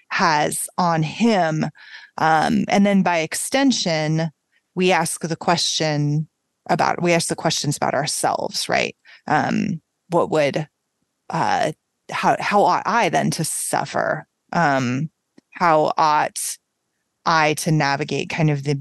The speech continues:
numbing experiences of daily life, which I know I'm also not a hero. I'm just a person, right? Um, and I, and I think that the book becomes universal in that way, um, in a, but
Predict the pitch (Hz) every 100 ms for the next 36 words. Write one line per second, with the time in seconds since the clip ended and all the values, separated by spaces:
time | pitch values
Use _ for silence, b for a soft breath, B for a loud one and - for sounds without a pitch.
0 | 147 147 - - 165 156 156 151 151 156
1 | 151 - - 151 151 147 151 151 143 143
2 | 139 139 139 147 143 147 139 139 143 -
3 | - - 160 156 151 143 147 147 147 151
4 | 151 156 151 135 139 135 127 123 131 -
5 | 156 156 - - - - - - - -
6 | 143 127 - 170 156 143 - B B B
7 | - 180 170 170 180 180 208 202 170 147
8 | 165 165 156 - 151 151 147 143 151 151
9 | 160 151 - 151 - 143 147 143 - 127
10 | 131 139 B B - 156 147 151 - -
11 | 156 _ B B B B B _ _ _
12 | _ _ - 165 160 127 - 160 180